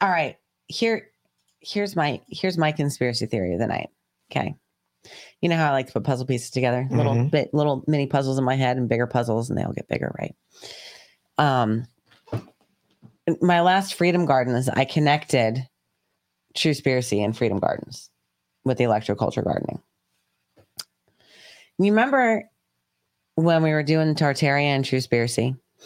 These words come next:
Speaker 1: and all of the buildings have these giant spires on them, right? We know what they were.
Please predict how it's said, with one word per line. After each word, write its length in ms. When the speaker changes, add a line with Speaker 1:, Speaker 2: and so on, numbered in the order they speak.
Speaker 1:
and 420
all 260
of 80
the 80
buildings 540
have 340
these 240
giant 540
spires 500
on 160
them, 240
right? 280
We 140
know 120
what 120
they 80
were. 200